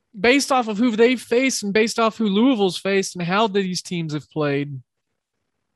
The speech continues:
it's not close. I mean, look, damn good F C S team in Jacksonville State. Notre Dame,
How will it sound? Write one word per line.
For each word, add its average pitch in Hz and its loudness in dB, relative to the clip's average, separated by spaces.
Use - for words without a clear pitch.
it's 170 -4
not 175 -2
close. - -8
I 180 -4
mean, 185 0
look, 175 0
damn 233 2
good 214 4
F 208 2
C 196 0
S 175 0
team 165 -8
in 147 -8
Jacksonville 143 -6
State. 120 -10
Notre 226 2
Dame, 190 0